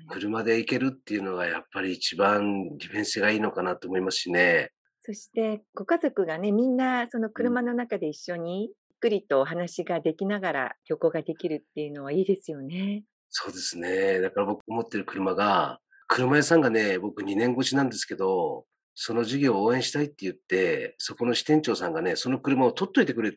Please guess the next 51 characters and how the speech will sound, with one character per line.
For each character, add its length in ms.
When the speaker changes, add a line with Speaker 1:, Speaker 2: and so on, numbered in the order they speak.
Speaker 1:
売 80
ら 80
ず 140
に。 240
Speaker 2:
え 60
ー、 20
す 200
ご 500
い。 220
Speaker 1:
<laughs> 1300
Speaker 2:
二 100
年 340
も。 300
Speaker 1:
そ 560
う。 100
あ 60
の、 100
九 300
メ 120
ー 40
タ 100
ー 80
ぐ 60
ら 100
い 40
あ 120
る 580
デ 100
フ 140
レ 80
ス 140
っ 20
て 180
い 40
う 40
ね、 160
ヨ 140
ー 20
ロ 100
ッ 40
パ 100
の 100
車 240
な 80
ん 60
で 80
す 80
け 80
ど、 540
Speaker 2:
は 320
い。 140